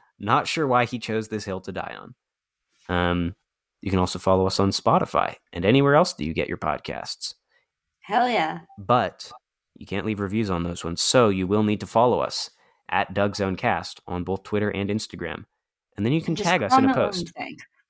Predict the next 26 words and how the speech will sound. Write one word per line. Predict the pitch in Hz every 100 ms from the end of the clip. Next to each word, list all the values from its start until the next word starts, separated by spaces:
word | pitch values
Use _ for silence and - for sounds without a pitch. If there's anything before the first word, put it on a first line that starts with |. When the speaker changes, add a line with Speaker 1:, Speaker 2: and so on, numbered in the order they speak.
| _ _ _ 311 -
Speaker 1:
Yeah, | 359 117
just | 139
tell | -
me | 208 185
what | 165
you | 120
think. | 123 - -
Just | 151
say, | - 202
like, | 196 180 - _ _ -
"Matt, | 156 185 185 _ _ _ _ _ -
I | 208
agree | 120 131
with | 101 87
you. | 87 131
You're | 147 123
actually | 131 107 - 110
on | 113
the | 120
right | 135 135
side | 92
of | 87
history | 92 - 95
on | 87
this | 87 -
one. | 92 87